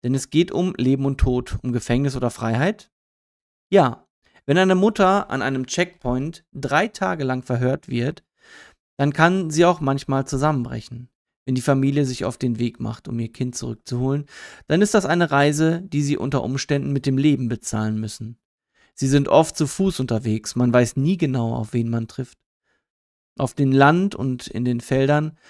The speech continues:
muss man sich vor Blindgängern in Acht nehmen und so weiter und so weiter. Die Situation ändert sich auch ständig und ganz plötzlich muss eine neue Entscheidung getroffen werden.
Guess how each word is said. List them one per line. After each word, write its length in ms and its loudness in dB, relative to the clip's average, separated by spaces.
muss 160 0
man 180 2
sich 160 -2
vor 180 4
Blindgängern 560 2
in 140 -2
Acht 240 -6
nehmen 220 0
und 180 -2
so 160 -4
weiter 320 -4
und 140 -10
so 160 -16
weiter. 380 -18
Die 80 -2
Situation 540 6
ändert 220 4
sich 160 -4
auch 120 -2
ständig 480 -2
und 160 -6
ganz 260 2
plötzlich 460 2
muss 180 -4
eine 460 0
neue 240 4
Entscheidung 400 2
getroffen 440 -6
werden. 300 -6